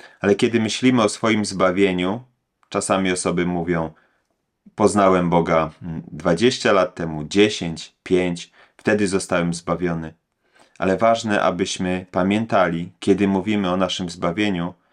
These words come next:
o tym, w jakim miejscu jesteśmy dzisiaj. Ale to może temat na inny odcinek. Dzisiaj chciałem się odnieść do,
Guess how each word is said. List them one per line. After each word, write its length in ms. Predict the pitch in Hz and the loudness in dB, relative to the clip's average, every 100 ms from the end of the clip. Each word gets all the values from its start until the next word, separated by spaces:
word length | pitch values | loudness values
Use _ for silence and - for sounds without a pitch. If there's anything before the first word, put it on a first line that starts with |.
| _ _ _ _ _ _ - | _ _ _ _ _ _ 0
o 140 | 107 | 0
tym, 340 | 107 110 101 - | 0 0 0 0
w 80 | 98 | 0
jakim 340 | 120 120 113 | 0 2 0
miejscu 480 | 101 95 - - 92 | 2 0 -2 -2 2
jesteśmy 680 | 90 90 - 90 85 85 80 | 2 0 0 -2 -2 -6 -4
dzisiaj. 540 | 87 98 - 80 76 _ _ _ _ - - - - | -4 -4 -6 -8 -10 _ _ _ _ -20 -20 -20 -4
Ale 180 | 113 113 | 2 4
to 140 | 117 131 | 4 4
może 240 | 120 113 | 4 2
temat 360 | 123 113 107 107 | 2 2 0 0
na 140 | 104 | 0
inny 220 | 107 98 | 2 0
odcinek. 540 | 90 - 131 110 104 - - | -2 -2 0 2 0 -6 -12
Dzisiaj 720 | 90 101 127 127 117 104 95 87 _ _ _ | -8 0 0 2 2 4 2 -2 _ _ _
chciałem 380 | - 113 104 | -4 0 0
się 180 | 101 87 | 0 -2
odnieść 440 | 95 98 92 90 92 | 0 0 0 -2 -2
do, 400 | 87 87 85 | 0 2 0